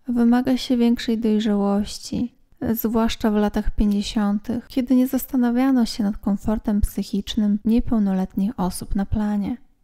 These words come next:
Dwudziestego czerwca tysiąc dziewięćset sześćdziesiątego pierwszego roku para ogłosiła separację. Plotkowano, że powodem tego jest zdrada, jakiej dopuściła się Natalie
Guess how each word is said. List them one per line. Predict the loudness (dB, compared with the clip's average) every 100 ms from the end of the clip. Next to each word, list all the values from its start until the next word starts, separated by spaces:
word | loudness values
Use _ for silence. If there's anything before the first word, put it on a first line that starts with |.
| _ _ _ 2
Dwudziestego | 4 6 4 2 0 -2 0 0
czerwca | 2 0 0 0 -2 -2 0 0 0
tysiąc | -2 0 2 4 2
dziewięćset | 2 2 2 0 -2 -8
sześćdziesiątego | 0 0 0 -2 -2 0 -2
pierwszego | 2 2 0 -4 0 2
roku | 2 0 -4 0 0 2
para | 4 4 4 2
ogłosiła | 0 -2 -2 -2 -2
separację. | -4 -2 0 0 -4 -8 -6 -4 -4 -8 _ _ _ 2
Plotkowano, | 4 4 2 0 2 2 0
że | 0
powodem | 0 2 2 2 0 0
tego | -2 -2 0 0 0
jest | 0 -2 -6 -12
zdrada, | -2 0 2 2
jakiej | 0 -2 -4
dopuściła | -2 0 0 0 -2 0
się | 0 0
Natalie | 2 2 -2 -4 -4 0 -2